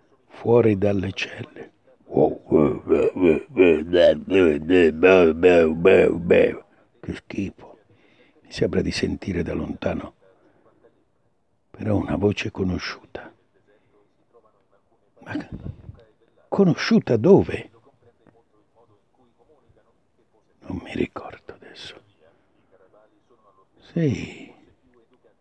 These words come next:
il rumore assordante dell'odiato aspirapolvere nemico mi impedisce di sentire meglio. Entrano in trene là stanza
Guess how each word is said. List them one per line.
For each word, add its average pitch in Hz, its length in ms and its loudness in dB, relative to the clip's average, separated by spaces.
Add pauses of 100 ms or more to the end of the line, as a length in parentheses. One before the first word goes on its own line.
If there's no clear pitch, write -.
(1120)
il - 160 -18
rumore 131 340 0
assordante 110 1200 -4 (920)
dell'odiato 73 800 2
aspirapolvere - 960 -4
nemico 73 800 -4 (640)
mi 87 160 -2
impedisce - 720 -2
di - 80 -10
sentire - 520 -8
meglio. - 540 -10 (800)
Entrano 101 500 0
in 98 160 -2
trene 104 380 0
là 101 640 -4 (1200)
stanza - 1160 -10